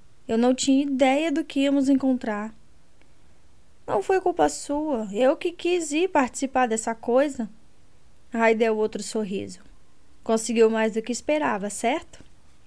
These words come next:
Kelsey achou graça. "Eu também. Considero você uma boa amiga, Ray.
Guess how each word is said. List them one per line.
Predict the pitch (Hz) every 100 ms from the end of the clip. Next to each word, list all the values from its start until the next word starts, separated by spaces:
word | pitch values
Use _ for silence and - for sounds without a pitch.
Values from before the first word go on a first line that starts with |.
| - - - - - - - - -
Kelsey | 311 381 - 370
achou | 349 - 302
graça. | 254 185 - 185 - 214 185 - - - - - - - - - - - - -
"Eu | 233 233
também. | 226 240 208 220 190 - - - - - - - -
Considero | - 202 - 214 214
você | 226 226 262
uma | 233 226
boa | 208 226 269 294
amiga, | 285 240 190 202
Ray. | 202 208 202 190